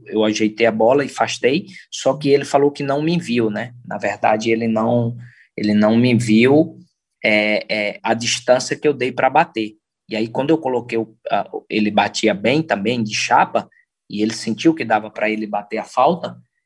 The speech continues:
e aí eu, quando eu corri pra bola que cole-, coloquei o pé de apoio no chão pra chutar, ele chutou minha perna, né? Na verdade, na hora eu não senti nada, né? Foi um, um, um, um lance onde eu não senti nada, e depois do atendimento foi que eu fui sentir,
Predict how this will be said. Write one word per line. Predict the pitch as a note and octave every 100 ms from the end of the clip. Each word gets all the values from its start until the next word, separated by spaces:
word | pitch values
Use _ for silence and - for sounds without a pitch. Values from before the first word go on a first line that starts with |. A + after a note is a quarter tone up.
| -
e | A#2
aí | B2 C3 C3 D#3
eu, | F3 F3+ F3+ F3 - _
quando | E3 E3
eu |
corri | E3 D#3+ E3
pra | G3 G#3+
bola | D3+ C#3 C#3
que | -
cole-, | - C3+ C3+ - - _ _
coloquei | B2+ B2+ A#2+ C#3
o | C#3+
pé | -
de | C3 C3+
apoio | B2 A#2+ A#2+
no | A#2
chão | - - D#3+
pra | D3+ A2
chutar, | B2 A#2 B2+
ele | C#3+
chutou | C#3+ D#3 D#3 C#3+ C#3+
minha | E3
perna, | - B2 A2+ A2
né? | A2 A#2+
Na | A2+
verdade, | B2+ A#2+ A#2 C3 -
na | D3+ B2
hora | A#2 D#3
eu | C3+
não | B2 C#3+
senti | - A#2+ A2+ B2
nada, | A#2+ G#2+ C#3+ A3 - _ _
né? | G2+ A2+ A#2
Foi | A2 G#2+
um, | G#2+ G#2+ G2 - G#2+
um, | G#2 -
um, | G#2 - - - _
um | G#2+
lance | A2 C3 -
onde | B2+ A#2+
eu |
não | A#2+ A#2+
senti | A#2 - A#2 A#2+
nada, | A#2 A2 B2 E3 - _ _ _ _ _ _ _
e | A2+
depois | A2 B2 B2 C#3
do | C#3
atendimento | C3+ - B2+ B2 A#2+ B2 -
foi | C3+
que | C3+
eu | B2+
fui | - A#2+
sentir, | - B2 - B2 D3+